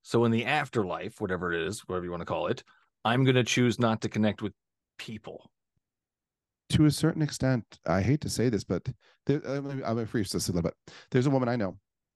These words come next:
Speaker 2: and she's been married and divorced two times. And she will proudly say, "I will never get married again." I said, "Why?" She said, "'Cause I've really come to realize I'm far too selfish of a person. And I want what I want. And so if I'm married to somebody else, there's a conflict there.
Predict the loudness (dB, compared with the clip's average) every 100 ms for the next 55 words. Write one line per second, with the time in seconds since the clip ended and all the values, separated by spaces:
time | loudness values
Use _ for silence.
0 | -8 -2 0 2 2 2 4 4 2 2
1 | 0 -2 -2 -4 -6 -8 -14 -20 _ -20
2 | _ 0 4 4 4 2 -2 _ _ -2
3 | 4 6 6 2 2 0 -2 -8 -10 -12
4 | -16 _ 0 2 4 0 -2 -6 -8 -6
5 | -6 -10 -8 -6 2 6 8 6 4 -6
6 | -16 -18 -10 0 2 4 2 2 2 0
7 | 0 -2 -2 -2 -4 0 0 0 -4 -8
8 | -8 -10 -14 -10 -8 -8 -12 _ -20 -4
9 | 2 2 4 2 2 0 0 -2 -6 -10
10 | _ -2 2 4 6 6 4 0 -2 -2
11 | 0 -2 -4 -8 -20 -2 0 2 0 -2
12 | -4 -6 -6 -8